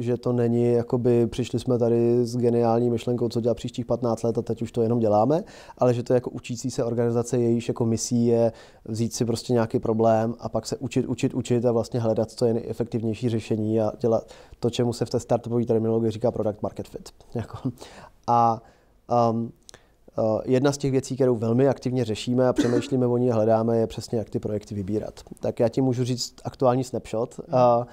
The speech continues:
ale to neznamená, že se to samozřejmě nebude vyvíjet dál. A my jsme si dali do vínku hodně to, že chceme dělat projekty,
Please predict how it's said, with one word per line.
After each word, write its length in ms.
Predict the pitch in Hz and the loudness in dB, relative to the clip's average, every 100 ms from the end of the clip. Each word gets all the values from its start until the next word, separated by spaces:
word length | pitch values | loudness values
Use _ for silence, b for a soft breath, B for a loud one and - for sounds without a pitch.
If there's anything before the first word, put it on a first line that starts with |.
| B B _ | B B _
ale 240 | - 117 113 | -4 0 0
to 140 | 120 | 0
neznamená, 420 | 113 113 117 110 | 0 2 2 2
že 60 | 110 | 0
se 60 | 117 | -6
to 120 | 123 | -6
samozřejmě 340 | 120 117 117 | -4 0 2
nebude 200 | 110 113 | 2 2
vyvíjet 340 | 107 104 110 98 | 0 0 -2 -2
dál. 340 | - - - - _ - - | -6 -8 -10 -16 _ -10 0
A 300 | 110 107 104 - B B B | 0 0 -4 -12 B B B
my 60 | 117 | -4
jsme 160 | 143 147 | 0 0
si 140 | 156 | 2
dali 180 | 131 135 | 4 4
do 100 | 131 | 2
vínku 300 | 123 135 131 | 0 -2 -2
hodně 260 | 113 120 123 | -2 -2 -2
to, 180 | 110 | -2
že 120 | 117 120 | -2 -4
chceme 340 | - 117 120 | -2 0 2
dělat 220 | 117 120 | 4 2
projekty, 640 | 120 110 110 - 113 110 | 0 0 0 0 -2 -2